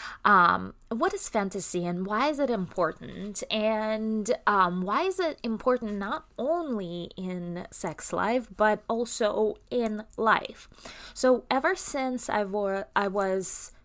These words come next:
a teenager, well, fuck it, a kid, right? We all dream. We all dream.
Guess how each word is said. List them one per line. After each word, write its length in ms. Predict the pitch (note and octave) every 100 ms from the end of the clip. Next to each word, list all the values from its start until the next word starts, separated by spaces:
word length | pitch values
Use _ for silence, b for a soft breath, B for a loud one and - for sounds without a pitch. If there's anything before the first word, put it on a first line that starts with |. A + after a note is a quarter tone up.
| -
a 80 | F3+
teenager, 680 | - F#3 F#3+ E3 D#3 D3 -
well, 240 | D#4+ D4+ - A3 -
fuck 300 | C#4 D4 -
it, 140 | - -
a 80 | G3
kid, 500 | - D#4+ C4 - - -
right? 440 | F#3 G#3+ F4+ E4
We 220 | A3+ C#4+ -
all 320 | A3 B3 B3
dream. 560 | G#3+ F#3+ G3 - D#3+ F3+ F#3
We 180 | A3+ -
all 300 | G3+ A3 G#3+
dream. 440 | F3+ D#3+ D3